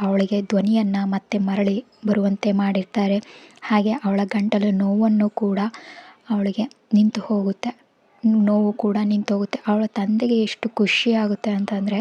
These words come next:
ಅವರು ಇದ್ರ ಬಗ್ಗೆ ಸಿಕ್ಕಾಪಟ್ಟೆ ಕಾಳಜಿ ಕೂಡ ಮಾಡಿರ್ತಾರೆ. ಈ ಬೆಳವಣಿಗೆಯನ್ನು ಪರೀಕ್ಷಿಸಬೇಕು ಅಂತ ವೈದ್ಯರ ಬಳಿ ಕರೆದುಕೊಂಡು ಹೋದಾಗ ಆ ವೈದ್ಯರು ಅಲ್ಲೇ ತಪಾಸಣೆ ಮಾಡಿ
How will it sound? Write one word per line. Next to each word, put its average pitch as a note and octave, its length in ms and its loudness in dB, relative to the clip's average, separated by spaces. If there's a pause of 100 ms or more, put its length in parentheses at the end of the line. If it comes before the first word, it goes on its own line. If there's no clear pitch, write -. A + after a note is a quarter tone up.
(420)
ಅವರು A3 220 2 (100)
ಇದ್ರ A3 180 0
ಬಗ್ಗೆ G3+ 320 0
ಸಿಕ್ಕಾಪಟ್ಟೆ A3 680 -2
ಕಾಳಜಿ G#3+ 520 0
ಕೂಡ G#3 200 2 (120)
ಮಾಡಿರ್ತಾರೆ. G3+ 560 0 (400)
ಈ A#3+ 180 4
ಬೆಳವಣಿಗೆಯನ್ನು G#3+ 840 2 (420)
ಪರೀಕ್ಷಿಸಬೇಕು A3 760 0
ಅಂತ G3 280 -2
ವೈದ್ಯರ G3+ 440 -2
ಬಳಿ G3+ 220 -4
ಕರೆದುಕೊಂಡು G3+ 640 -4
ಹೋದಾಗ G3 460 -2 (480)
ಆ G#3+ 120 2
ವೈದ್ಯರು A3 480 0
ಅಲ್ಲೇ G#3 260 0
ತಪಾಸಣೆ G3 640 -4
ಮಾಡಿ G3+ 340 0